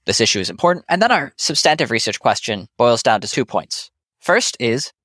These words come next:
does the market react to executives' tweets, and particularly their financial related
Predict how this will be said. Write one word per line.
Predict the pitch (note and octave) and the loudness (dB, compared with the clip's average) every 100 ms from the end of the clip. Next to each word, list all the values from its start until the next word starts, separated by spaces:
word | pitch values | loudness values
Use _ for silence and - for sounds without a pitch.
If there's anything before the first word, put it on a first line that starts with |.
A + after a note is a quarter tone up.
| _ | _
does | B2+ D3+ - | 2 2 2
the | C#3+ | 0
market | A#2+ A#2 B2+ - | 2 2 0 -4
react | G2 F#2+ A#2+ - - - | 0 0 0 -4 -14 -6
to | A2 | -2
executives' | G2+ G2 G#2+ - B2 A#2+ - - | -2 2 0 0 -2 -2 -6 -6
tweets, | - A2 - - - _ - | 0 0 0 -6 -10 _ -10
and | - | -4
particularly | B2+ A2+ A2 | -2 2 2
their | G2+ F#2+ | 2 0
financial | - G2 G2 A2 A#2+ G2+ - - | 0 0 2 0 2 0 0 2
related | G2+ F#2+ F2 | 4 4 2